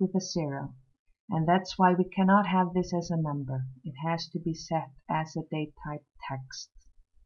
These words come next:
The other question they ask is,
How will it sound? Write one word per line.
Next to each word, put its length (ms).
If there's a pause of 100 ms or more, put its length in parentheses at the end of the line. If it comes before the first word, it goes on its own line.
(680)
The 100
other 260
question 480
they 140
ask 380
is, 320